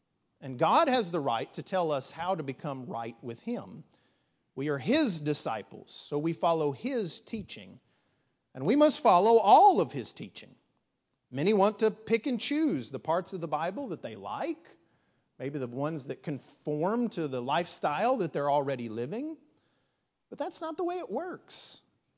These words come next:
Even many who claim to be Christians do that. Do we? A follower of Christ must follow Christ,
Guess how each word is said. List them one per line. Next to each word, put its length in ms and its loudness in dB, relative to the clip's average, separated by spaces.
Even 300 0
many 200 0
who 120 0
claim 320 -4
to 60 -2
be 120 -2
Christians 960 -10
do 180 -10
that. 220 -18
Do 120 -6
we? 360 -2
A 60 -14
follower 480 -4
of 140 -8
Christ 500 -8
must 420 -12
follow 300 -4
Christ, 720 -10